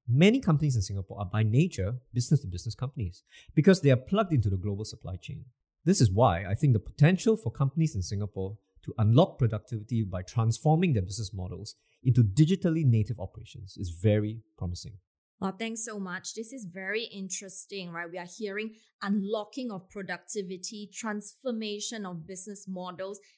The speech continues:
Speaker 2: and of course, the key buzzwords like A I and big data technologies. Okay, so let's move on now to unpack the second term, blue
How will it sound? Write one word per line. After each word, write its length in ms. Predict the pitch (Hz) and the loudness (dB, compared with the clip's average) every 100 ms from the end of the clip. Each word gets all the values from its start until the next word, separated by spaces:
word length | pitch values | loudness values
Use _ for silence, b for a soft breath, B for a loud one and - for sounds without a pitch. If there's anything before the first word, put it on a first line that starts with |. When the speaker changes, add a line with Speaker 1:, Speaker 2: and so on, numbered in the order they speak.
| b | b
Speaker 2:
and 140 | 262 | -8
of 120 | 277 | -8
course, 260 | - 440 392 | -8 -4 -2
the 100 | 220 | -4
key 420 | 208 - 311 294 | -8 -12 -8 -6
buzzwords 840 | 180 220 277 - 220 240 214 - - | -2 0 0 -2 -4 -4 -4 -6 -8
like 140 | 135 _ _ | -12 _ _
A 180 | 196 202 - | -4 -4 -4
I 280 | 202 185 202 | -6 -4 -6
and 300 | 196 180 170 | -10 -10 -2
big 140 | 220 214 - _ | 2 0 -2 _
data 480 | - 196 196 214 190 190 | -10 -10 -8 -6 -8 -8
technologies. 880 | 120 165 165 151 165 - - - - | -16 -14 -14 -16 -16 -6 -6 -6 2
Okay, 480 | 330 415 - 233 269 | 2 4 0 -2 0
so 200 | - 311 | 0 0
let's 260 | 302 349 - 466 440 | -2 -4 -4 -6 -8
move 80 | 339 | -8
on 180 | 339 | -6
now 220 | 262 285 240 | -4 -4 -6
to 160 | 214 - 208 | -8 -12 -10
unpack 640 | 202 196 - - 311 294 - | -8 -8 -10 -10 -10 -10 -6
the 80 | 190 | -2
second 720 | - - - 233 - 240 226 | 0 0 -2 -4 -10 -12 -10
term, 380 | 220 196 196 - b b - | -10 -8 -8 -10 b b -10
blue 300 | 240 285 | -4 -2